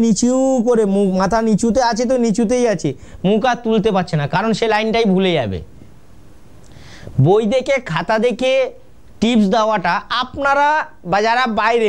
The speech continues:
মিডিয়ার বাইরে বসে আছেন, আমার কথা শুনে আপনাদেরও মনে হবে, "হ্যাঁ, উনি কথাটা ঠিকই বলেছেন।"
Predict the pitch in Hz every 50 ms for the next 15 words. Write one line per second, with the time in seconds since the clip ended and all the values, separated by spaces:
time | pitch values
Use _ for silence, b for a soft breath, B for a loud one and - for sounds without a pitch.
0 | 190 190 202 180 220 233 226 214 190 190 190 208 220 226 185 185 180 170 - 165
1 | 156 139 127 - 160 180 226 240 - - - - - - - - - - - -
2 | - - - - - - - 139 170 196 226 220 190 202 214 226 220 226 240 240
3 | 247 208 196 - 220 208 214 233 247 240 226 214 208 214 208 208 202 214 208 208
4 | 202 202 196 196 185 185 185 170 156 - 180 175 156 - 165 147 147 160 143 131
5 | 127 120 107 - 92